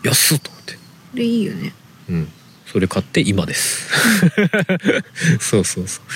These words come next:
Speaker 1: 「これ焼き鳥焼くのどうしたらいいの？」みたいなね。<laughs> そんなさ、その、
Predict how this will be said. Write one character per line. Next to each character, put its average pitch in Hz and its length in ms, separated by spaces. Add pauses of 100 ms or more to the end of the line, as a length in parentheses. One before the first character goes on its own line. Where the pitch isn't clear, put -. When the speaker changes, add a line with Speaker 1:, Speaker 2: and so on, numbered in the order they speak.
(180)
Speaker 1:
「こ - 100
れ 131 80
焼 117 240
き - 20
鳥 226 200
焼 208 160
く - 20
の 160 80
ど 117 100
う 131 60
し - 80
た 202 80
ら 175 60
い 113 80
い - 20
の？」 104 80
み 92 100
た - 100
い - 40
な 147 80
ね。 98 140 (920)
<laughs> - 880
そ 240 180
ん 247 80
な 233 100
さ、 190 180
そ 139 140
の、 120 180